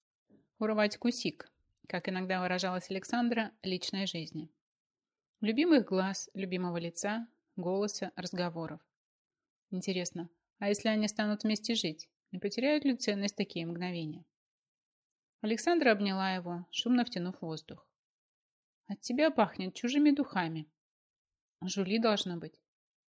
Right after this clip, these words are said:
«Она тебя обнимала?» «Немножко, она нервничала». «Хм. Все нервничающие женщины должны обнимать незнакомых мужчин?»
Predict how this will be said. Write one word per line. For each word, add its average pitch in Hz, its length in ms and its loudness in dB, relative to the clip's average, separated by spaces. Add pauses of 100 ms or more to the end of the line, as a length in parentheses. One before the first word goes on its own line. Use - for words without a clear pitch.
(320)
«Она 170 200 -4
тебя 170 260 -2
обнимала?» 175 560 2 (960)
«Немножко, 277 680 4
она 247 240 4
нервничала». 170 640 2 (1080)
«Хм. 175 300 -4 (760)
Все 202 420 0
нервничающие 190 840 0
женщины 175 540 -4 (240)
должны 185 340 -2
обнимать 180 560 -4
незнакомых 185 640 -2
мужчин?» 311 440 0